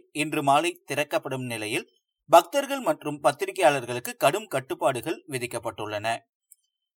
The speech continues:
காஷ்மீர் மாநிலத்தில் ஏற்பட்டுள்ள கடும் பனிப்பொழிவால் பொதுமக்கள் கடும் சிரமத்திற்கு உள்ளாகியுள்ளனர்.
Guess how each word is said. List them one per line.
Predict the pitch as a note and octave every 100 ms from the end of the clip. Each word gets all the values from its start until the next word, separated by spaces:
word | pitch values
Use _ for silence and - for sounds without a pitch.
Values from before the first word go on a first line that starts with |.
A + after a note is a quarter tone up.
| _
காஷ்மீர் | C#3 C3 - G#3+ G3+
மாநிலத்தில் | D#3 D#3 D3+ D3+ D#3
ஏற்பட்டுள்ள | C#3+ C#3 D3 C3+ C3+ C3+
கடும் | - C#3 F3 G3 -
பனிப்பொழிவால் | C3+ E3 - B2+ A#2 B2+ A#2+
பொதுமக்கள் | - D3 D3+ B2+ F#3+ -
கடும் | C#3+ F3
சிரமத்திற்கு | F3 - C#3 D3+ - - - F#3
உள்ளாகியுள்ளனர். | C#3+ A#2+ A2+ A2+ A2 G#2+ A2 A#2+